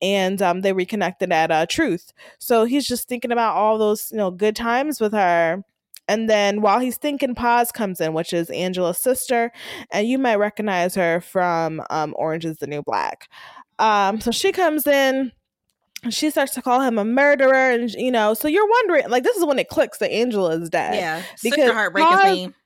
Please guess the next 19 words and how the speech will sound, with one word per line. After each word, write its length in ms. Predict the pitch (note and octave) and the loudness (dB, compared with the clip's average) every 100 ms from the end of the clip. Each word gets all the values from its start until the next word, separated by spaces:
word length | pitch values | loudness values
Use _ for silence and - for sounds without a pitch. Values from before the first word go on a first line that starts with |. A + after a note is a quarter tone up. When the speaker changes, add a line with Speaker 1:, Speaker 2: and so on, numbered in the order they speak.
| _ _ _ _ _ _ C4+ | _ _ _ _ _ _ -2
Speaker 1:
Yeah, 180 | E4 C#4+ | 0 0
it's 100 | - | 0
such 200 | F4 D#4 | -2 0
a 40 | |
heartbreaking 480 | B3+ G#3+ G3+ G#3 G3+ | -2 -2 -2 -4 -4
scene 180 | G3+ G#3 | -4 -4
because 240 | B3 A#3+ | -2 -4
Paz 340 | - D#4 D#4 C4 | 0 2 2 0
is 120 | A#3 | -2
the 80 | A3+ | -2
next 300 | G#3+ - - | -2 -4 -10
of 100 | F#3 | -6
kin. 280 | C#4 G3+ F#3+ | -4 -4 -4
So 100 | F#3+ | -2
obviously 440 | F3 G3 G#3 A3 | 0 0 -2 -6
the 100 | G#3 | -4
hospital 440 | F#3+ F#3+ - G3 G#3+ | -4 -4 -4 -4 0
notified 540 | G#3+ G3 - E3 D3+ | -2 -2 -2 -2 0
her 320 | F#3 D#3 C4+ | 0 0 0